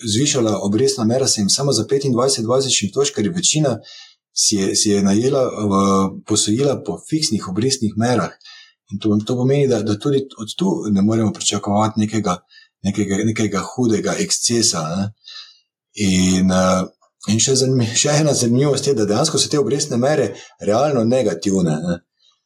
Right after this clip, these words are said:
In, in, eh, in to, to prvič v, po dobrih štiridesetih letih. In zdaj, in zdaj te-, težko, težko je, eh, reči, "Okej, recesijo, vsi pričakujejo recesijo, kdaj bo?"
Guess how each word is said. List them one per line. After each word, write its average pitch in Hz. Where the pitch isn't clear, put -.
In, 95
in, 101
eh, 98
in 101
to, 127
to 120
prvič 123
v, 101
po 101
dobrih 107
štiridesetih 95
letih. 98
In 110
zdaj, 117
in 120
zdaj 147
te-, 156
težko, 151
težko 139
je, 127
eh, 113
reči, 113
"Okej, 110
recesijo, 101
vsi 156
pričakujejo 117
recesijo, 113
kdaj 123
bo?" 113